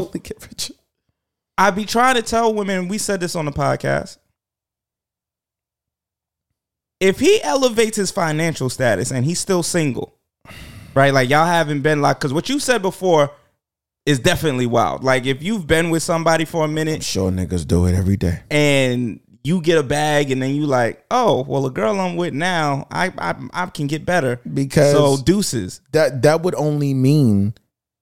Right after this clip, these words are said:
Speaker 1: that girl was really, this might be crazy, that girl was only there really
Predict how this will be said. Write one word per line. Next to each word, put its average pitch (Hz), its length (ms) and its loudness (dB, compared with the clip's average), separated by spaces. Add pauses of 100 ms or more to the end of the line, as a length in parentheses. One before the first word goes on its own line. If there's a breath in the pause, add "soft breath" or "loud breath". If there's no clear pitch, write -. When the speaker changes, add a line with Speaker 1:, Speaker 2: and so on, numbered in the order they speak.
(720)
Speaker 1:
that 127 460 2
girl 120 420 4
was 101 340 2
really, 98 640 0 (340)
this 92 160 0
might 95 160 2
be 85 140 -2
crazy, 80 420 -4 (400 soft breath)
that 127 420 4
girl 151 480 6
was 120 200 4
only 131 420 4
there 113 340 6
really 101 800 2